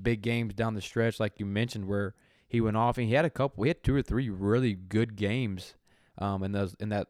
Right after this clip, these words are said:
final stretch of the season. I know a lot of teams out there probably were, their, their team, fantasy teams sucked, and they <laughs> weren't watching the Bears much, but he did, like I said, he did show some improvement last year. I've read a lot of good reports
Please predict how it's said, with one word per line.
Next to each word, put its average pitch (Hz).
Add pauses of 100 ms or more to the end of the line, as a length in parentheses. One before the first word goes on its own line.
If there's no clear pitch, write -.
(140)
final 110
stretch -
of -
the 98
season. 113
I 101
know 104 (480)
a -
lot 110
of 98
teams 117
out 123
there 113
probably 110
were, 104
their, 110 (140)
their 120
team, 120
fantasy 127
teams 117
sucked, 120
and 107
they 110
<laughs> -
weren't 120
watching 113 (360)
the 113
Bears 117
much, 104
but 107
he 120
did, 120
like 113
I -
said, 120
he 120
did 120
show 117
some 110
improvement 113
last 117
year. 117
I've 107
read 117
a 107
lot 113
of 101
good 110
reports 110